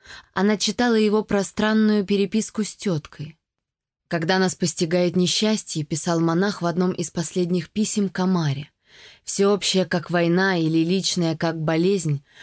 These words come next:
очень соблазнительно рассматривать религию как ответ.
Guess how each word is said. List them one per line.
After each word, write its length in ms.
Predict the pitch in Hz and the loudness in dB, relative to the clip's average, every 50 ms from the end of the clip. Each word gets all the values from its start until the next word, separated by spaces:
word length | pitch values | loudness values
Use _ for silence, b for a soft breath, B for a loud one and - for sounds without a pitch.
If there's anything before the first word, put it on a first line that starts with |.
| B B B | B B B
очень 380 | B 185 185 - - 190 190 | B -2 0 0 0 0 0
соблазнительно 1000 | 180 - 190 175 170 180 175 175 165 175 185 196 202 185 - 175 165 165 165 160 | 0 0 -2 0 2 2 2 2 2 2 2 2 2 0 0 0 0 2 2 2
рассматривать 760 | 156 156 151 - - 180 175 175 165 175 170 165 165 151 190 | 0 0 -2 -2 0 0 0 0 0 -2 -2 -2 -2 -2 0
религию 560 | 165 170 170 175 175 185 160 165 175 165 160 | 0 0 2 2 0 0 0 0 0 0 0
как 220 | - 175 156 - | -2 -2 -2 -2
ответ. 640 | 175 165 - - 165 160 147 139 131 - - - | -4 -4 -4 -6 -4 -2 -2 -2 -2 -6 -12 -20